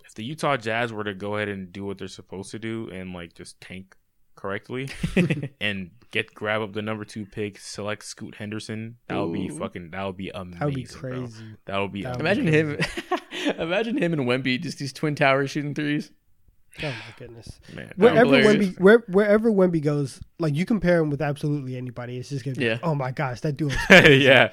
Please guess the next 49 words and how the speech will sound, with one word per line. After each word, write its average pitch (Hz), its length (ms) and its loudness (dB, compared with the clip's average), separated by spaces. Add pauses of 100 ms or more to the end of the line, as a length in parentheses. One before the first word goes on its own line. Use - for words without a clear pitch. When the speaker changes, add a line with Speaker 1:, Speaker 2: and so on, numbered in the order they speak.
(200)
Speaker 2:
Facts. 131 280 6
Speaker 1:
He's 123 80 0
just 110 80 -4
that 113 140 4
Speaker 2:
Imagine 175 220 4
Speaker 1:
type - 20 4
Speaker 2:
him 180 60 6
Speaker 1:
of 175 60 6
Speaker 2:
and - 40 4
Speaker 1:
nice. 175 80 0
Speaker 2:
Julius 160 280 4
Randle. 151 380 2 (140)
We're 147 180 -6
like, 143 140 -4
Speaker 3:
Exactly. - 260 -2
Speaker 2:
"Oh, 330 60 -4
shit." 302 400 -10
<laughs> - 80 -10
Speaker 3:
Exactly. 220 540 0
Speaker 1:
He's - 60 -6
that 98 200 -2
type 92 180 -8
of 85 80 -12
nice, 80 240 -16
bro. - 240 -16 (560)
But, 90 300 -6
Speaker 2:
That's - 180 -6
funny. - 140 -14
Speaker 1:
bro, 101 260 -4
for, - 300 -2
Speaker 2:
Okay, 180 160 4
Speaker 1:
for 160 60 6
Speaker 2:
we 117 40 0
all 123 60 6
Speaker 1:
Lowry, 120 140 8 (100)
Speaker 2:
agree 165 80 2
on 156 80 0
these 143 100 -4
four 135 220 -2
names. 131 380 -6 (300)
Speaker 1:
Yeah. 95 180 -2
Speaker 2:
This, 208 220 4
these 202 180 -2
Speaker 3:
Yeah. 220 60 0
Speaker 2:
next 220 140 2
two 185 100 0
spots 143 280 0
are 147 60 -4
interesting. 139 500 -6